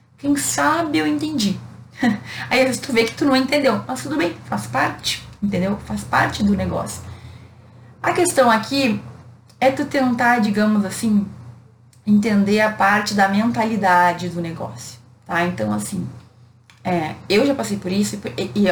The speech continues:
olha, como eu queria que alguém tivesse me falado, "Ó, vai ser assim, calma, te agarra aí que vai dar certo", entendeu?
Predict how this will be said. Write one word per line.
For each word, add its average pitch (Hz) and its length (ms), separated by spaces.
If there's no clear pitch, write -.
olha, 196 260
como 247 200
eu 311 80
queria 233 260
que 233 100
alguém 208 200
tivesse 196 540
me 185 100
falado, 165 500
"Ó, 254 280
vai 285 300
ser 302 180
assim, 294 480
calma, 262 480
te - 120
agarra 240 400
aí 262 160
que 277 120
vai 233 220
dar 294 100
certo", 226 560
entendeu? 190 420